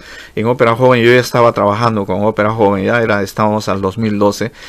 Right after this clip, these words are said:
entre el finales de dos mil once y de dos mil doce, entonces yo le ofrecí, eh,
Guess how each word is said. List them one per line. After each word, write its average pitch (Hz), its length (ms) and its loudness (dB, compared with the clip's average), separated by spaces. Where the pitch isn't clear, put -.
entre 104 260 -4
el 101 200 -8
finales 117 400 0
de 117 60 2
dos 107 160 0
mil 113 180 0
once 117 240 0
y 113 40 0
de 104 60 2
dos 104 140 -2
mil 110 220 -2
doce, 113 320 4
entonces 117 720 -2
yo 123 200 -4
le 170 60 2
ofrecí, 170 400 -2
eh, 110 720 4